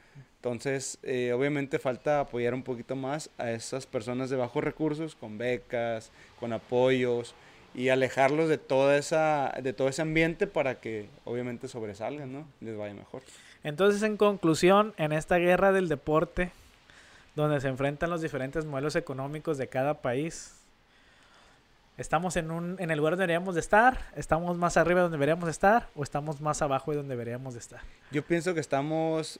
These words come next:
Speaker 1: más abajo de donde deberíamos estar. No creo que seamos tan malos, porque estamos entre los últimos. Eh, probablemente de media tabla para arriba, pienso que, que pudiera ser un buen lugar para México.
Speaker 2: Pero con el modelo económico que tenemos actualmente.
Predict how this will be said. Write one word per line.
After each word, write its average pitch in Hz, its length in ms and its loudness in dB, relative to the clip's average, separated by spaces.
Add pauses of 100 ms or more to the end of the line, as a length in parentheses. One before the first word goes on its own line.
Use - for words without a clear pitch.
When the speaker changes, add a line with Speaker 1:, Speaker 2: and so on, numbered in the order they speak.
(140)
Speaker 1:
más 135 380 0
abajo 151 320 2
de 151 60 -2
donde 135 140 -8
deberíamos 110 360 -8
estar. - 200 -20 (260)
No 135 200 -6 (140)
creo 151 460 6
que 131 180 2
seamos 135 340 -4
tan 110 180 -4
malos, 135 520 -4
porque 120 220 -6
estamos 123 360 -6
entre 127 540 -4
los 110 200 -6
últimos. 156 580 -6 (600)
Eh, 123 460 2 (200)
probablemente 156 760 6
de 156 60 2
media 147 220 2
tabla 151 300 2
para 127 140 2
arriba, 160 260 0 (220)
pienso 127 560 -2 (160)
que, 131 120 -2 (320)
que 156 100 -2
pudiera 139 320 2
ser 151 140 -2
un 151 140 -4
buen 143 200 0
lugar 135 280 0
para 135 240 0
México. 135 320 -4
Speaker 2:
Pero 165 280 8
con 165 180 6
el 156 100 4
modelo 147 240 6
económico 185 400 4
que 175 80 4
tenemos 156 340 -2
actualmente. 160 640 0